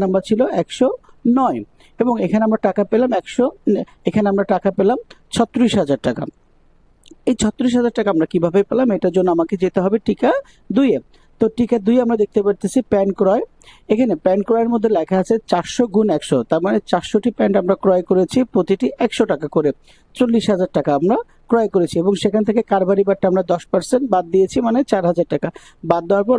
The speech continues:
অবশিষ্ট থাকে আমাদের কাছে ছত্রিশ হাজার টাকা। এই ছত্রিশ হাজার টাকা আমরা এখানে বসালাম। এবার এক লক্ষ তেতাল্লিশ হাজার পাঁচশো এবং ছত্রিশ হাজার টাকা যোগ করে টোটাল আমরা যে টাকাটা পেলাম এক লক্ষ ঊনআশি হাজার পাঁচশো টাকা। এই এক লক্ষ ঊনআশি হাজার পাঁচশো টাকাই হলো আমার ক্রয় জাবেদার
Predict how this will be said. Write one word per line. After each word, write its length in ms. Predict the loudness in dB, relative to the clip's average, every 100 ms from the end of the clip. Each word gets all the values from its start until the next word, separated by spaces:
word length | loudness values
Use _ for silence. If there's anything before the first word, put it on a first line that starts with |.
| 0
অবশিষ্ট 340 | -2 -2 -2 -2 -2
থাকে 160 | 0 0
আমাদের 220 | 0 0 0
কাছে 140 | 0 -2 -2
ছত্রিশ 340 | -4 -2 0 0
হাজার 180 | -2 -2
টাকা। 140 | -4 -6 -10 _ -2
এই 60 | -2 0
ছত্রিশ 320 | -2 0 0 0
হাজার 180 | -2 -2
টাকা 140 | -2 0
আমরা 140 | 0 0
এখানে 200 | 0 0 -2 _ _ -2
বসালাম। 420 | -2 0 -2 -2 -4
এবার 160 | -2 -2 -4 _ -4 -2
এক 60 | -2
লক্ষ 120 | -2 0
তেতাল্লিশ 340 | 0 0 0 0
হাজার 160 | 0 0 -2
পাঁচশো 240 | -4 -2 -2
এবং 100 | -2
ছত্রিশ 280 | -4 -2 -2 0
হাজার 160 | -2 -2
টাকা 120 | -2 0
যোগ 100 | 0 0
করে 120 | -2 0
টোটাল 220 | 0 0 0
আমরা 160 | 2 0 -2
যে 60 | -4
টাকাটা 240 | -4 -2 -2
পেলাম 180 | -2 -2 -2
এক 60 | -2
লক্ষ 120 | 0 0
ঊনআশি 360 | 0 0 -2 -2 -2
হাজার 200 | -2 -4 -4
পাঁচশো 240 | -4 -2 -2
টাকা। 160 | -2 -4 -4 -20 _ -2
এই 60 | 0 2
এক 60 | 0 0
লক্ষ 120 | 0 0
ঊনআশি 320 | 2 0 0 0
হাজার 180 | 0 0 -2
পাঁচশো 200 | -2 -2
টাকাই 180 | 0 0 2
হলো 100 | 2
আমার 160 | 0 -2 -6 _ _ -4 0
ক্রয় 240 | 2 0 -6 _ -2
জাবেদার 360 | 0 0 2